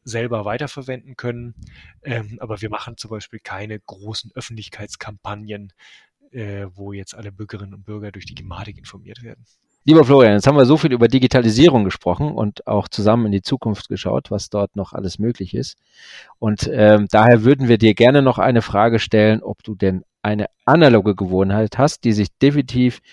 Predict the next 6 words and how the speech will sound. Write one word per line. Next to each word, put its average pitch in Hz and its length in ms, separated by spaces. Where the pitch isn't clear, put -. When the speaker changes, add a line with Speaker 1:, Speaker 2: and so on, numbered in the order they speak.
Speaker 2:
nicht 127 360
digitalisieren 107 640
lässt 85 240
in - 80
Zukunft? - 480
Speaker 1:
<laughs> - 100